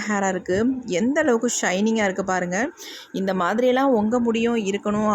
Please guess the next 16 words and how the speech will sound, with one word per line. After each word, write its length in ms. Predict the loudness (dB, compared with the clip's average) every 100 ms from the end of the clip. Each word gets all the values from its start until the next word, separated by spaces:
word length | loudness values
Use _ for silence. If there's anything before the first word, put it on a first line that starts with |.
| 0
அப்படின்னு 340 | 0 2 2
நினைச்சீங்கன்னா, 440 | 0 -2 -2 0 0 0 0
இந்த 160 | 0 -2 0
ஹோம் 260 | 2 2 2
ரெமெடியை 280 | 2 0 0
நீங்க 160 | 0 0 0
ஒரு 120 | 0 0
முறை 140 | -2 -2
ட்ரை 160 | -4 -2
பண்ணி 160 | -4 -2
பாருங்க. 320 | -2 -2 -2 -4 -4 -14 -18 -18 -20 -12 -2 0
ரொம்ப, 220 | 0 2 2
ரொம்ப 200 | 4 4 4
உங்களுக்கு 280 | 2 0 -2
எஃபெக்டிவா 460 | -4 -4 -2 0 0
இருக்கும். 240 | -2 -4